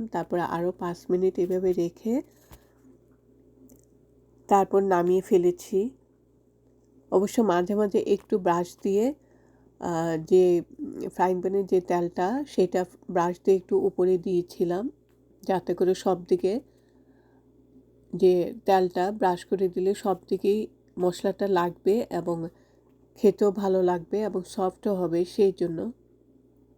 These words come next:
তো এই তো আমার মোটামুটি হয়ে গেল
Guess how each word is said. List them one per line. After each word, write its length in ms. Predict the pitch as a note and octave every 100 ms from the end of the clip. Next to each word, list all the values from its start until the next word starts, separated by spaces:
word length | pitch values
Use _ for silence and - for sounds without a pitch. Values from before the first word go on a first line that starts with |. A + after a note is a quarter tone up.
| _ _ _ - _ _ _ _ _ _ _ _ _ _ _ _ _ _ _ _ _ _ _ _ - _ _ _ _ _ _ -
তো 60 | A#3+ -
এই 120 | A#3
তো 100 | A3+ A3+
আমার 180 | A3 G#3+
মোটামুটি 480 | G#3 G#3+ G#3 G#3
হয়ে 280 | G#3+ A3+ G#3
গেল 200 | G3 G3